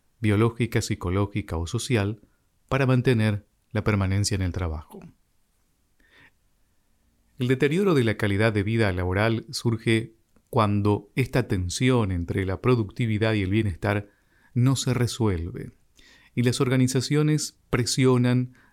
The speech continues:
hacia adentro, hacia su propia gente, para alcanzar los objetivos corporativos a expensas del bienestar de los individuos. En muchas ocasiones, entonces, al lidiar con las demandas de producción,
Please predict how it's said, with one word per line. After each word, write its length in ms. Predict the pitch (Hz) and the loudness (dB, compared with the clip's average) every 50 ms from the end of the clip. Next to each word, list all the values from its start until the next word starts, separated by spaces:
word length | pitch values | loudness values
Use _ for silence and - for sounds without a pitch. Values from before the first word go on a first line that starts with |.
| _ - | _ -8
hacia 360 | 107 98 - - 117 113 113 | -6 -6 -4 -2 0 2 2
adentro, 640 | 127 151 160 135 110 101 - - 117 123 127 - - | 2 2 2 2 0 0 -2 -2 -2 -2 -4 -6 -6
hacia 300 | 110 95 92 - 113 98 | -4 -4 -4 -2 -4 -4
su 200 | - - 151 147 | -2 -2 -4 -2
propia 340 | - 139 135 131 131 123 - | 0 0 0 0 0 -2 -2
gente, 400 | - 123 110 101 98 90 - 110 | 0 -2 0 0 -2 -2 -4 -2
para 220 | - 110 101 92 | -2 -2 -2 -2
alcanzar 580 | 92 92 - - 101 101 98 - - 127 120 120 | -4 -4 -2 -2 -2 -2 -2 -2 -2 -2 -2 -2
los 180 | 113 104 - | -2 -4 -4
objetivos 680 | 107 92 - - 110 98 - 120 113 110 113 110 104 - | -4 -6 -4 -4 -6 -4 -2 0 0 2 0 0 -2 -4
corporativos 960 | - - 107 98 90 - 107 104 104 101 - 131 123 113 113 123 131 127 - _ _ _ _ _ _ _ _ _ _ - - | -6 -6 -4 -4 -4 -4 -2 -2 -2 -2 -2 0 0 2 2 2 0 0 -4 _ _ _ _ _ _ _ _ _ _ -10 -4
a 80 | 131 131 | -4 -2
expensas 580 | 127 - - - 131 120 113 107 - 120 110 | -2 -2 -2 0 2 2 2 2 0 -2 -2
del 140 | 104 107 104 | 0 0 0
bienestar 480 | 101 104 101 95 78 - - 110 101 101 | 0 0 0 0 -2 -2 -2 0 0 0
de 80 | 98 | 0
los 160 | 92 92 - - | -2 -2 -2 0
individuos. 800 | 101 101 95 90 80 80 78 - - - - - - - - - _ _ _ _ _ _ _ _ _ _ _ _ _ _ _ _ _ _ _ _ _ _ _ - - - - - - - _ - | 0 0 0 0 -2 -4 -6 -8 -10 -12 -12 -12 -14 -14 -16 -20 _ _ _ _ _ _ _ _ _ _ _ _ _ _ _ _ _ _ _ _ _ _ _ -20 -20 -20 -20 -20 -20 -16 _ 0
En 120 | 117 123 | 2 4
muchas 300 | 165 208 - 196 160 151 | 4 4 2 0 0 0
ocasiones, 680 | 139 123 127 107 - 131 123 107 90 87 87 85 - 87 | 0 0 0 0 0 2 0 2 2 0 -2 -4 -4 -6
entonces, 600 | 85 85 - 123 123 113 104 - 104 95 - 104 | -4 0 2 2 2 2 0 -2 -4 -2 0 0
al 280 | 98 95 95 110 - - | 0 0 -2 -4 -6 -4
lidiar 640 | 117 117 120 117 107 120 123 139 143 139 123 104 | -2 0 0 0 2 2 2 4 2 2 0 -2
con 180 | - 101 90 85 | -2 -4 -4 -4
las 140 | 85 80 85 | -4 -4 -4
demandas 460 | 95 95 101 107 104 104 101 98 95 | -2 0 2 2 2 2 0 0 -2
de 100 | 95 85 | -4 -4
producción, 800 | - 101 98 95 95 90 - - - 107 92 85 80 85 104 - | -2 0 0 0 0 -2 -4 -4 -2 0 0 -2 -2 -6 -8 -10